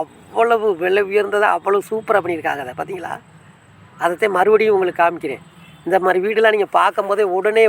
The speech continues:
வாங்கிக்கிறணுங்க, அப்புறம் கிடைக்காது. இன்னொரு பெட்ரூமுக்கு வாரோம். இன்னொரு பெட்ரூம் சைஸ் வந்து பதினொன்னுக்கு எட்டு என்ற, என்ற சைஸ்ல இருக்கு.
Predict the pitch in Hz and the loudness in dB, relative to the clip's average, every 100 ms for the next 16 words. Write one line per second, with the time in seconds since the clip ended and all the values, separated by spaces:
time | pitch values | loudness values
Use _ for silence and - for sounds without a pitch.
0 | 190 185 185 165 160 151 190 196 185 180 | 4 2 -2 -4 -2 0 2 2 2 2
1 | 190 151 - - - - - - - - | 2 2 -2 -18 -20 -20 -20 -20 -20 -20
2 | - - - 190 202 214 196 185 - 202 | -20 -20 -10 -2 4 4 4 0 0 0
3 | 175 160 156 135 160 - _ - - - | 2 4 4 0 -6 -8 _ -20 -14 -4
4 | 180 185 160 175 185 180 170 160 151 147 | 0 0 0 -6 -6 -4 -4 -2 -4 -2
5 | 151 156 - - _ 151 170 190 190 190 | -2 -4 -8 -20 _ 0 0 2 0 0
6 | 185 165 170 156 151 147 156 147 147 139 | -2 -2 -2 0 0 -2 -2 -2 -4 -4
7 | 147 127 156 | -6 -6 -4